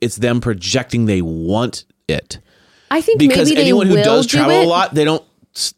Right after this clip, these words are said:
Speaker 1: I think she's, look, she's a, she's a business owner. She doesn't have time to be booking international flights
Speaker 2: Yeah.
Speaker 1: for fun.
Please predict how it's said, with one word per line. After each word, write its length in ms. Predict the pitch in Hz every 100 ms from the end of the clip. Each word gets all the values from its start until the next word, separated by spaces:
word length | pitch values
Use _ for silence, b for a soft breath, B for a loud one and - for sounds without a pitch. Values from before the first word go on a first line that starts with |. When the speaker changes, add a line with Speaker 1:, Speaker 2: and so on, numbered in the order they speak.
| -
Speaker 1:
I 100 | 135
think 360 | 131 165 185 -
she's, 460 | - 165 170 156 -
look, 160 | 196 208
she's 200 | - 240
a, 120 | 240
she's 160 | - 254
a 60 | 269
business 320 | 226 240 -
owner. 200 | 143 110 B B B
She 120 | 247
doesn't 120 | 269
have 140 | 311 -
time 400 | - 113 117 127
to 60 |
be 60 | 123
booking 380 | 98 131 123 123
international 520 | 113 110 104 101 104
flights 240 | - 101
Speaker 2:
Yeah. 100 | 98
Speaker 1:
for 60 | 90
fun. 400 | 92 113 98 143